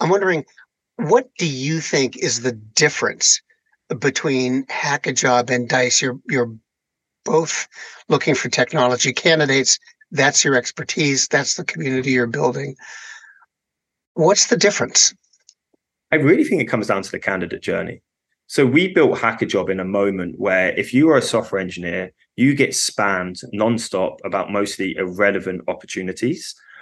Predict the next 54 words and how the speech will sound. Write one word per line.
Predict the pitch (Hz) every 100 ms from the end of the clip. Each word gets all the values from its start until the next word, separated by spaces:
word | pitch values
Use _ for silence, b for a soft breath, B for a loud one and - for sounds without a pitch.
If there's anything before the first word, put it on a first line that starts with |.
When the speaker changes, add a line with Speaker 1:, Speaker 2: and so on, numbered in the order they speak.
| B
Speaker 2:
And | 113
actually, | 143 - 117
often | 120 135 139
when | 123
you | 113
go | 110 107
and | 101
apply | 90 - 135 143
for | 135 104
a | 95
job | 95 90
directly, | 95 98 - -
you | 90 104
will | 98
never | 95 92
hear | 87 90
back. | 78 87 -
That | 98 -
company | 101 98
just | 87 -
won't | 90 82
ever | 82 87 90 _
respond | 92 90 - 95 90
to | -
you. | - - _ B B B -
And | 139
so | 135
what | 151 147
we | 147
were | 160 151
able | 127 120 107
to | 101
do | 113 127
with | 107 98
a | 98
completely | - 95 110 113 95
kind | 92 92
of | 85 _
green | - 104 92
space | 90 - 147 135 -
or | 87
green | - 98
field | 92 101 90
architecture | 104 131 127 - 92 -
was | 92 92
think | 113 107
about | 101 95 - B B
how | - 147
do | 160 151
you |
place | 131 120 113
the | -
candidate | - 113 104 95 98
experience | - - - 90 101 135